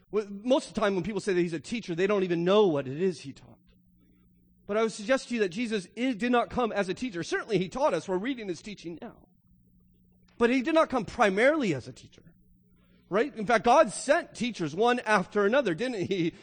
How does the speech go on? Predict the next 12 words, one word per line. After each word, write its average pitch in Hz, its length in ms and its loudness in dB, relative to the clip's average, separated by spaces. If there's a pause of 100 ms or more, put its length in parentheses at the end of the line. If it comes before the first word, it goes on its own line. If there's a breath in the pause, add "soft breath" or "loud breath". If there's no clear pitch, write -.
(100)
And, 214 280 2
and 202 280 2
go-, 208 120 0
the 196 100 0
people 269 220 2
of 175 80 -2
God 202 240 6
had 170 80 -4
constantly 220 420 0
ignored 226 420 4
his 202 140 0
counsel, 156 580 -2